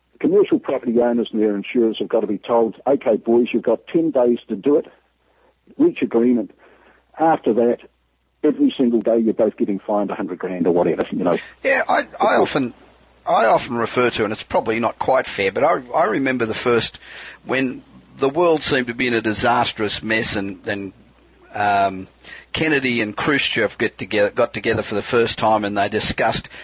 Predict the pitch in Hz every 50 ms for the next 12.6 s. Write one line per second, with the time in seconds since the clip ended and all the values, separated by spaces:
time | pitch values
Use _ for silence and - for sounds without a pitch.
0 | - _ - 160 165 160 160 151 139 139 135 131 127 127 113 117 113 - - 143
1 | 127 117 117 117 117 113 107 107 101 92 - - - - 131 127 120 139 - -
2 | 123 - - 160 147 - 110 - - - - 151 135 120 113 110 104 90 78 64
3 | 58 - - - _ _ _ _ _ _ _ _ _ - - - - - 160 147
4 | 135 - - - - _ _ - - 123 160 139 117 - - _ _ _ _ _
5 | - - 202 - - - 233 - - 180 - 151 151 165 175 - - - 131 120
6 | - 117 120 - - 131 123 127 123 - - 117 90 87 101 104 104 110 107 107
7 | 110 120 123 120 120 123 123 117 113 110 107 - - 117 110 113 110 101 98 95
8 | - - 131 117 - - 117 110 98 98 107 107 - - - - - 127 123 101
9 | - 78 76 - - - - - - 107 113 117 120 113 - - - - - -
10 | - 104 101 95 - - _ - _ _ _ _ _ _ _ _ _ _ _ _
11 | _ _ _ _ - 160 143 143 143 - 143 135 - - 135 - - - 110 104
12 | 104 - - 113 113 117 - 120 120 101 113 -